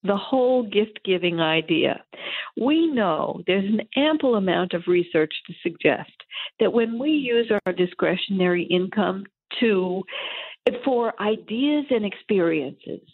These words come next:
travel, hobbies, personal development, some kind of event that we do with the recipient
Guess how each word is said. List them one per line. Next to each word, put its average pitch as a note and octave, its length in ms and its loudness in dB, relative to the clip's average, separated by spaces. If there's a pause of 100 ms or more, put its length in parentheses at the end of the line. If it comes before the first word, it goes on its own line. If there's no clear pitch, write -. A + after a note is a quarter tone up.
(280)
travel, F3 720 0
hobbies, F3 760 2 (460)
personal C#4+ 480 2
development, F#3 760 0 (920)
some D4+ 240 2 (100)
kind B3 360 0
of G3+ 240 2 (200)
event G3 480 2 (260)
that F3+ 140 0
we G#3 300 0
do F#3+ 460 4 (560)
with C4+ 220 4 (260)
the G3 100 4
recipient - 720 -2